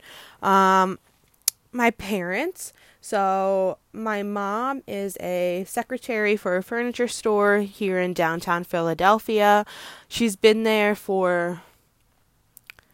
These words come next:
geez, probably, like, eleven years already. She's worked there for that company. Um, yeah, she loves it. She's been there for years. Um, everyone's so nice that she works with. Just,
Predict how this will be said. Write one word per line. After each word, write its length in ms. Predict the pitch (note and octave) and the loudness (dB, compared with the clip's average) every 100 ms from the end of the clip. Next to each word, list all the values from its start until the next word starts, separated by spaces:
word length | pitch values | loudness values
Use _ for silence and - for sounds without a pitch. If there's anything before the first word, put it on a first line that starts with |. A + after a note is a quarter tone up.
| _ _ _ | _ _ _
geez, 440 | - F3 E3+ E3 - | -12 -6 -4 -6 -10
probably, 420 | - G#3+ G#3+ G#3+ | -4 -2 0 0
like, 440 | F#3+ D#3+ D3+ - - - | -2 -2 -2 -6 -16 -6
eleven 580 | F#3 F#3+ G3+ G3+ A3+ A3+ | -2 0 0 0 0 -2
years 380 | A3 A#3 B3+ B3+ | -2 -2 -2 0
already. 540 | C4 B3+ B3+ B3 B3+ | 0 2 0 0 -2
She's 260 | B3 C4 B3 | -4 -6 -4
worked 300 | A#3+ A#3+ - | -4 -4 -4
there 280 | A#3+ A3+ A#3+ | -2 -2 -2
for 200 | - A3+ | -4 -4
that 160 | A#3 | -4
company. 600 | - A#3 A3+ A3+ A3+ A#3 - - - - - - | -2 -6 -4 -6 -4 -4 -8 -18 -20 -20 -16 0
Um, 640 | F#3 F#3 F#3 F3+ F3 E3 - _ _ _ _ _ _ - | 4 6 6 2 0 -6 -14 _ _ _ _ _ _ -10
yeah, 320 | G3+ G#3 F3 | -2 2 2
she 180 | E3+ A3 | 0 -4
loves 300 | G#3 G#3 G3+ | -2 -2 -2
it. 300 | G#3 G3+ - | 0 0 0
She's 180 | - G3 | -6 -8
been 200 | G3+ G3 | -6 -6
there 140 | F#3+ | -6
for 140 | F#3 F3+ | -8 -8
years. 720 | F3 F3+ F3+ F3+ F3 F3 - - - - | -2 0 2 4 2 -2 -10 -18 -20 -10
Um, 320 | - D#3 D#3 | -4 -2 -2
everyone's 440 | D#3+ G3 G#3 G3+ F#3+ | -4 -2 -2 -2 -4
so 200 | D#3 D#3+ | -6 -6
nice 300 | D3 C#3+ - | -4 -6 -6
that 140 | C#3 | -10
she 160 | - D#3 | -8 -8
works 340 | D3 C#3+ - | -8 -10 -10
with. 340 | C#3+ C#3+ - - | -8 -8 -10 -18
Just, 220 | - | -16